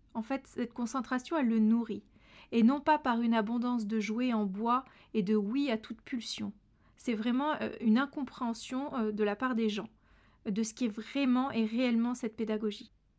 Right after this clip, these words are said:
Et cette réflexion, nous pouvons l'étendre à tous les âges.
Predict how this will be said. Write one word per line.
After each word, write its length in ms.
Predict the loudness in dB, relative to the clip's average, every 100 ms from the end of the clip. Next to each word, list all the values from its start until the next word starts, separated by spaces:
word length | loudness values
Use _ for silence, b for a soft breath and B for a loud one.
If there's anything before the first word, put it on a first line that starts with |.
| _ _ _ _
Et 80 | -4
cette 240 | 0 -2
réflexion, 640 | -2 -4 -2 -4 -4 -6 -4
nous 140 | -2
pouvons 300 | -2 -4 -2
l'étendre 440 | -2 0 -2 0 -2
à 60 |
tous 160 | -2 -2
les 240 | 0 0
âges. 400 | 0 -2 -6 -12